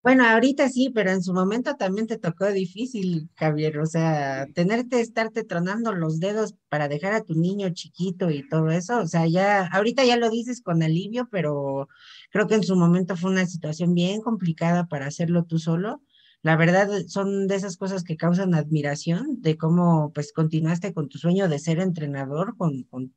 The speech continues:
Speaker 1: con la pasión de estar en esto. O sea, nos conocemos de hace veinte años. Yo sé que eres un apasionado de la lucha y todo este asunto, sé cuánto te has dedicado a tu hijo,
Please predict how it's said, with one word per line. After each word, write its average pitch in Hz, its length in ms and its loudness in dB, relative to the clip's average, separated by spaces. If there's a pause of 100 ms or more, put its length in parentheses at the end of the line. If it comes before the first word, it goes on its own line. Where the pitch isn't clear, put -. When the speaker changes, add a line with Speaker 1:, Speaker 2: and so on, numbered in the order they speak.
(180)
Speaker 1:
con 143 140 0
la 139 120 -4
pasión 180 380 2
de 220 80 2
estar 190 220 0
en 185 100 2
esto. 196 240 -2
O 214 40 2
sea, 165 160 2
nos 160 200 4
conocemos 180 480 0
de 190 60 0
hace 185 160 -4
veinte 180 300 -2
años. 202 360 -2 (480)
Yo 180 140 4
sé 190 120 2
que 170 540 6
eres 185 220 2
un 185 100 2
apasionado 170 600 0
de 151 100 2
la 139 140 -4
lucha 180 400 -4
y 175 80 -4
todo 175 120 2
este 170 200 2
asunto, 170 320 0
sé 185 160 0
cuánto 185 320 2
te 180 100 -2
has 180 80 0
dedicado 160 480 -2
a 175 100 0
tu 165 120 -6
hijo, 165 420 -6